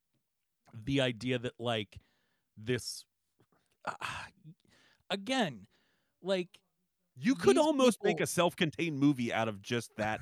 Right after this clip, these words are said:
Speaker 1: <laughs>
Speaker 2: those two
Speaker 1: Right.
Speaker 2: episodes. I'm just saying.
Speaker 1: And again, here's the thing. Here's the thing I love about the whole prison thing.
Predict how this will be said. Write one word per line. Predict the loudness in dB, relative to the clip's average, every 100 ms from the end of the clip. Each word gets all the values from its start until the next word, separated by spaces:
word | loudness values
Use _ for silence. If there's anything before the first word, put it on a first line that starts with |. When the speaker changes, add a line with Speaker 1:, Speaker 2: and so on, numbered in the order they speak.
| -10 _
Speaker 1:
<laughs> | _ -4
Speaker 2:
those | 2 2
two | 2 -2
Speaker 1:
Right. | -4
Speaker 2:
episodes. | -6 -16 -18
I'm | -16
just | -16 -12
saying. | -12 -14 _ _ _ _
Speaker 1:
And | -6
again, | 0 0
here's | 0 -2 -4
the | -6
thing. | -2 -4 -4
Here's | -4 -4
the | -4
thing | -6 -4
I |
love | -2 -2
about | -2 -2
the | -2
whole | -2 -2
prison | -4 -4 -6
thing. | -12 -18 -20